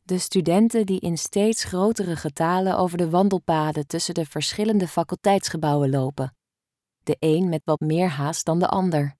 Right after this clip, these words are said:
De jongen op zijn skateboard,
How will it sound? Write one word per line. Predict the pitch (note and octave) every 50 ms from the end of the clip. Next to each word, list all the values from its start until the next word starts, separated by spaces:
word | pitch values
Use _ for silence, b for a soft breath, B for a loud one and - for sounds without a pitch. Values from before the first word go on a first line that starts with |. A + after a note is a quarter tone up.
| _ _ _ _ _ _ _ _ _ _ _ _ _ _ _ _ _ _ _ _
De | - F3 F3+ F3+
jongen | F#3+ B3 C#4 B3+ G#3+ F#3+
op | F3+ - -
zijn | - F3+ E3+ E3
skateboard, | - - - A#3+ A#3+ A3+ - _ - C#3 C3 - - -